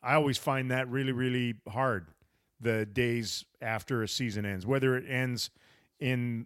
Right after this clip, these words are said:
the second round of the playoffs or it's a non-playoff year, or even last year when it ended after the bubble, 'cause it was such a great, uh, run in a lot of respects,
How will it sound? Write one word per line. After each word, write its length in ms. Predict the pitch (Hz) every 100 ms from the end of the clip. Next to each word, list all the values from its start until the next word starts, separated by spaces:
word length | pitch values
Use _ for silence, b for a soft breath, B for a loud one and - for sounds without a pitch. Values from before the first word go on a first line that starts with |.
| -
the 100 | 123
second 360 | - 143 131 123
round 240 | 123 120
of 60 | 110
the 60 |
playoffs 640 | - 135 131 131 127 120 -
or 160 | 139 120
it's 200 | 101 120
a 40 |
non-playoff 840 | 110 113 120 117 131 123 120 120 -
year, 300 | 123 123 123 b b
or 140 | 147
even 240 | 170 185 156
last 360 | 160 196 -
year 100 | 131
when 160 | 113 117
it 100 | 120
ended 400 | 123 131 131 117 _ _ _ _ _ _
after 300 | 127 127 143
the 80 | 123
bubble, 420 | 120 160 135 76 - _ _ _ _ _ _ _ _ -
'cause 180 | 143
it 60 | 135
was 140 | 127
such 260 | - 143 -
a 40 |
great, 320 | 110 120 113 104 _ -
uh, 320 | 117 107 101 98 _ - 131
run 280 | 123 110
in 220 | 107 104 107
a 100 | 113
lot 240 | 110 113 104
of 100 | 101
respects, 600 | 101 - 101 101 -